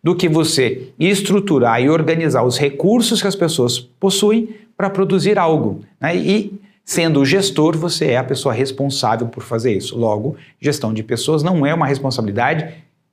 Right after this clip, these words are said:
da área de recursos humanos ou da área de desenvolvimento humano e organizacional, D H O, como geralmente também é chamado, mas sim de cada gestor. E quais são os pontos-chave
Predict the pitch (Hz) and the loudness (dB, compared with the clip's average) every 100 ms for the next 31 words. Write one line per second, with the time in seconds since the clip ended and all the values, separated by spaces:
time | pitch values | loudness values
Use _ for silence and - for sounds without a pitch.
0 | - 110 147 165 196 143 175 196 185 156 | -12 -4 0 2 2 2 2 2 2 2
1 | 139 139 143 127 131 - 113 120 107 101 | 0 0 0 0 0 0 0 0 0 -2
2 | 85 - - 139 160 123 - 117 123 147 | -4 -8 -2 2 2 2 0 2 2 2
3 | 131 120 123 120 120 120 113 117 113 117 | 0 0 0 0 0 0 0 -2 -2 -2
4 | 107 123 175 190 143 139 135 123 123 135 | -2 0 2 2 2 2 2 0 0 0
5 | 127 98 90 113 123 123 113 131 - - | 0 0 0 0 2 2 2 0 -6 -14
6 | - 131 117 127 117 113 113 120 107 110 | -6 -2 -2 0 -2 -2 -4 -6 -6 -6
7 | 117 107 87 90 _ _ - 117 117 170 | -4 -4 -6 -10 _ _ -6 -4 -2 -2
8 | 175 143 120 - 151 170 175 165 143 147 | -2 -2 -4 -6 -2 0 0 -2 -2 -4
9 | - 98 85 - _ _ _ _ _ - | -4 -6 -6 -10 _ _ _ _ _ -4
10 | - 254 262 254 240 - 214 226 233 226 | 0 0 2 2 0 0 2 2 2 0
11 | - 190 147 110 98 | 0 0 2 0 -4